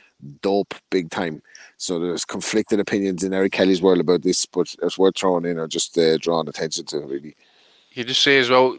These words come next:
Speaker 2: n-, nobody seems to fuck with E K, by the way, so
Speaker 1: Frank Warren as well, by
Speaker 2: Nobody.
Speaker 1: the way, man. Frank Warren on his I F L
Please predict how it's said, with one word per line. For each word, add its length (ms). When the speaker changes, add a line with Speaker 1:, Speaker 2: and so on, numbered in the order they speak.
Speaker 2:
n-, 320
nobody 320
seems 220
to 80
fuck 260
with 120
E 160
K, 200
by 220
the 100
way, 160
so 220
Speaker 1:
Frank 800
Warren 400
as 120
well, 300
by 160
Speaker 2:
Nobody. 160
Speaker 1:
the 80
way, 300
man. 320
Frank 320
Warren 480
on 140
his 160
I 140
F 260
L 200